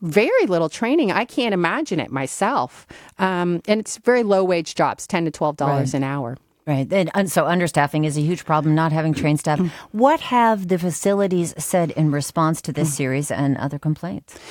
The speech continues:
Speaker 1: You know, the industry, um, really was a, a little hard to get information out of, and so was the state for this series. Um, it hasn't,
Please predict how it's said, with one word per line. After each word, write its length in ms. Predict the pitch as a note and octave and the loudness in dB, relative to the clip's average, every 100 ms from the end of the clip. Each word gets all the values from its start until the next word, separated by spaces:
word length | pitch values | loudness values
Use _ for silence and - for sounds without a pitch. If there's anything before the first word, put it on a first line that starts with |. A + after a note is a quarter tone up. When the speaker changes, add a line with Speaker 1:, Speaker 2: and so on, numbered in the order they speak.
| - - - | -16 -16 -2
Speaker 1:
You 80 | B3 | 2
know, 260 | B3+ A#3+ | 2 2
the 300 | A3+ A#3+ A#3 - | 2 2 2 0
industry, 760 | C4 E4+ A4 - B3+ A#3+ A#3 - _ - A#3 | 0 2 0 0 0 2 0 -2 _ -4 0
um, 580 | A3+ G3+ G3 G3 G3 - - - - _ _ _ | 2 2 -2 -2 -6 -10 -10 -12 -12 _ _ _
really 400 | G#3 G#3 A#3+ A#3+ | 0 2 4 2
was 420 | G#3 G3+ F#3+ F3+ - | 4 2 2 -2 -6
a, 120 | F#3+ F3+ - - | -6 -6 -10 -6
a 80 | A#3 | 0
little 240 | A3+ C4+ D4+ | 2 2 2
hard 160 | B3 | 0
to 40 | G3+ | 0
get 120 | F3+ | -2
information 540 | E3+ E3 D#3+ D#3+ E3+ | 0 0 -2 0 -2
out 220 | D3+ D3+ | -2 0
of, 120 | G3 A#3+ | 0 0
and 160 | G3 | 0
so 140 | - F#3 | 2 2
was 220 | F#3+ - | 2 0
the 100 | E3 | -4
state 580 | - - C3+ D#3 F#3+ - | -4 -2 0 0 -4 -6
for 140 | E3 | -4
this 180 | D3 D3 | -2 -4
series. 640 | - C#3 C#3+ D#3+ F#3+ - | -2 -2 0 0 -2 -2
Um, 260 | D#3+ D3+ D#3+ | -2 -2 -2
it 80 | |
hasn't, 380 | F3+ F#3+ G#3 F#3+ | -2 -2 -4 -8